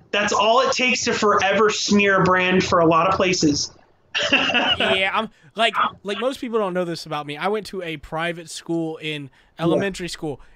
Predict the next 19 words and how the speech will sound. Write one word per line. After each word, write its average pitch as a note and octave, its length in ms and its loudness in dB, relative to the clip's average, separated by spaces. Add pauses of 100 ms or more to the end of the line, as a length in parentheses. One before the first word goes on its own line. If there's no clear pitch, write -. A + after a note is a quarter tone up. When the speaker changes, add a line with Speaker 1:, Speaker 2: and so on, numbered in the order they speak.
Speaker 2:
and D#3+ 240 -6 (240)
I A3+ 140 4
got A3 200 -2
in C3 140 -14
so - 460 0
much A3 240 -4
trouble D3+ 440 -8 (240)
for F#3 160 -14
being D#3+ 460 -10
a D#3 100 -16
Power F3+ 500 -8
Ranger. B2+ 500 -16 (580)
Speaker 1:
Uh-huh. F#3+ 580 2 (360)
Speaker 2:
It E3+ 100 -10
was F#3 280 -8
Speaker 1:
That's - 680 -2
Speaker 2:
it F3 80 -12
was F3 120 -10
terrible. C#3+ 480 -10